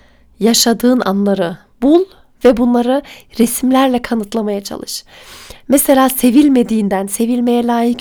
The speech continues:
olmadığı birisi olduğundan eminsen eğer, o zaman sevildiğin anları düşün. Mesela bebekken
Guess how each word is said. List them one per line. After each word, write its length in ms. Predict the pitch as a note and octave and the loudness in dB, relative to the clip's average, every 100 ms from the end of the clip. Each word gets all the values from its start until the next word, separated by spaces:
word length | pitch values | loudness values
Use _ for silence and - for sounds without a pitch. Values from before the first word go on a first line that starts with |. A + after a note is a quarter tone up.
| - | -4
olmadığı 640 | A#3 C4 C4 A3+ A3 G#3 | 0 2 2 2 0 -2
birisi 380 | G3+ G3+ G3+ - | -2 -4 -6 -8
olduğundan 640 | - A3+ G#3 A3+ G#3+ A3 G#3 | -6 -6 -4 -6 -4 -4 -4
eminsen 600 | G#3+ A#3 D4+ - A#3+ G#3+ - | -4 -2 -2 -4 -8 -8 -6
eğer, 340 | A#3 D4 - - - - - - - _ - | -6 -8 -12 -20 -20 -20 -20 -20 -20 _ -8
o 100 | B3+ | -6
zaman 340 | B3 D4+ D#4+ - - _ _ | -2 -2 -2 -6 -20 _ _
sevildiğin 760 | - - A#3+ A#3+ C#4 B3+ C4+ E4+ | -16 -4 -2 0 -2 -2 -4 -4
anları 560 | - A#3 B3 B3 C4 B3 - | -4 -2 0 2 0 0 -4
düşün. 420 | A#3 - G#3 G3 - - - - - _ _ | -10 -6 -6 -6 -12 -20 -20 -20 -20 _ _
Mesela 500 | G#3+ A3 A#3 A3 A3 | -4 -2 -2 -2 0
bebekken 640 | A#3 A#3+ B3 - G3+ G3 | 0 2 0 -2 -6 -6